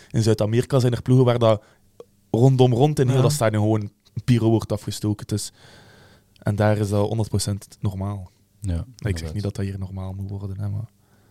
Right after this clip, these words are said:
Speaker 1: ja, we hebben daar al veel over gesproken. En ik denk
Speaker 2: Ja.
Speaker 1: dat dat wel altijd een hot topic blijft in het voetbal.
Speaker 2: Ja, altijd.
Speaker 1: Oké, een popular opinion.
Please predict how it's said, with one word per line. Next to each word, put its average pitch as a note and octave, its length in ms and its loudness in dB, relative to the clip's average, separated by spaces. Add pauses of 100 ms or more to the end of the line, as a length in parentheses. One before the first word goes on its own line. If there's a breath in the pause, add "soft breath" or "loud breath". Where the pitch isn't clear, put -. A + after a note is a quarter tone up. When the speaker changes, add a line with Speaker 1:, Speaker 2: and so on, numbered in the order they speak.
(600 soft breath)
Speaker 1:
ja, - 260 -20
we - 240 -8
hebben G2 120 0
daar F#2 100 0
al F#2 120 -6
veel F#2+ 180 -12
over G2 200 -4
gesproken. - 420 -10
En G2 60 -10
ik G#2 60 -6
denk F#2+ 140 -8
Speaker 2:
Ja. G#2 80 -4
Speaker 1:
dat G#2 140 -4
dat G#2 100 -8
wel A2 180 -8
altijd - 220 -10
een - 60 -8
hot A#2 180 -6
topic A2 240 -8
blijft G#2+ 240 -12
in - 60 -8
het G#2 100 -8
voetbal. G#2+ 280 -8
Speaker 2:
Ja, A2 420 -4
altijd. - 380 -18 (200 soft breath)
Speaker 1:
Oké, A#2+ 360 -4
een A#2+ 80 -2
popular B2 280 0
opinion. A2 460 -2